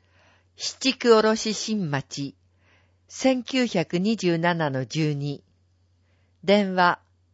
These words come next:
零五零三八一六の一八五零。軽二輪自動車、百二十五シーシー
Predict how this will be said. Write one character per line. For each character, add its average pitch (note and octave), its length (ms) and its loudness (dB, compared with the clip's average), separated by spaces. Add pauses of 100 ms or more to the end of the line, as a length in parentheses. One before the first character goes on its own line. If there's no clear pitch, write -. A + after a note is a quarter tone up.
(540)
零 A#3+ 260 2
五 A3+ 300 2
零 C3+ 400 2 (520)
三 B3 420 0
八 A#3 360 -4
一 F3 240 -4
六 F#3+ 240 -2
の C#3+ 160 0
一 F3 240 -2
八 A3 300 -6
五 D3 280 0
零。 C#3+ 320 0 (1800)
軽 A#3+ 320 0
二 A3+ 180 -2
輪 G#3+ 220 -2
自 F#3+ 200 -6
動 F#3+ 220 0
車、 - 380 -2 (1080)
百 G3+ 380 -6
二 B3 180 -2
十 E3+ 200 2
五 E3 140 4
シ F#3 240 -4
ー - 20 -4
シ F3+ 260 -8
ー D3+ 100 -12